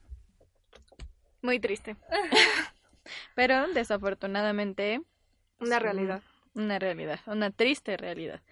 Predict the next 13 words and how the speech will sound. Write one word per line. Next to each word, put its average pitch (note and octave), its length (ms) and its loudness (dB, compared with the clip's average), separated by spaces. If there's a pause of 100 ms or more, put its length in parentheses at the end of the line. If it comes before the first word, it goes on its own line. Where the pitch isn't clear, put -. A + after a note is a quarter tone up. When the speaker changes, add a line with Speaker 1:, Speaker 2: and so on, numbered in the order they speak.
(420)
Speaker 1:
Y, C4+ 320 4 (360)
pues, G3+ 300 4 (360)
como F#3 520 0 (100)
backstage G#3+ 800 2
nos G3 220 -4
estabas F#3 400 -2
comentando G3 680 -2 (280)
que G#3 100 0
ahorita G#3+ 300 2
estás G3 300 -4
en F#3 160 -8
una F3 600 -4 (160)
relación, G3 680 0